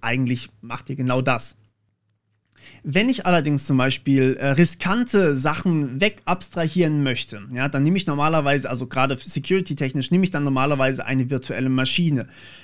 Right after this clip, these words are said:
Ähm, wenn ich zum Beispiel ein, ein oder verschiedene Betriebssysteme testen möchte, beziehungsweise meine Anwendung unter verschiedenen Betriebssystemen testen möchte,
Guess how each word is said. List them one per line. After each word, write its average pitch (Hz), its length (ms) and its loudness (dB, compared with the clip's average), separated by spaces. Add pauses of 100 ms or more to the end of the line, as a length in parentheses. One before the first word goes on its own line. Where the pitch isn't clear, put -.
(140)
Ähm, 160 300 4
wenn 185 200 2
ich 247 180 -2
zum 180 140 -2
Beispiel 156 380 2
ein, 139 420 0 (220)
ein 135 400 0 (160)
oder 160 180 2
verschiedene 233 460 -2
Betriebssysteme 180 880 -2
testen 226 500 -4
möchte, 135 260 -2
beziehungsweise 131 460 -2
meine 127 240 0
Anwendung 160 460 -2
unter 180 240 0
verschiedenen 175 420 -4
Betriebssystemen 147 600 -4
testen 196 280 -4
möchte, 143 320 -2